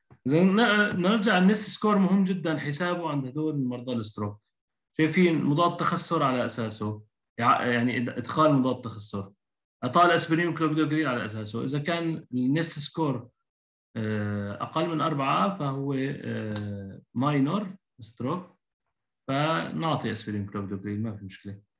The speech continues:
لكن لما يكون stroke كبير، آه، ما بصير نعطي اسبرين كلوبيدوغريل، بنزيد كمان النزف ضمن الاحتشاء.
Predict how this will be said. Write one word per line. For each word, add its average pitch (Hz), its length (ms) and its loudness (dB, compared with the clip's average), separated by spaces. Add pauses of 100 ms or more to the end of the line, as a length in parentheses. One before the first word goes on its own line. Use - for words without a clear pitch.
(340)
لكن 131 200 -4
لما 139 100 0
يكون 143 680 0
stroke 160 420 -6
كبير، 175 560 -2 (800)
آه، 117 140 -2
ما 131 120 0
بصير 113 220 -4
نعطي 104 640 -6
اسبرين 113 400 -6
كلوبيدوغريل، 110 640 -4
بنزيد 113 480 0
كمان 123 300 -2
النزف 117 400 -4
ضمن 104 220 -6
الاحتشاء. - 680 -14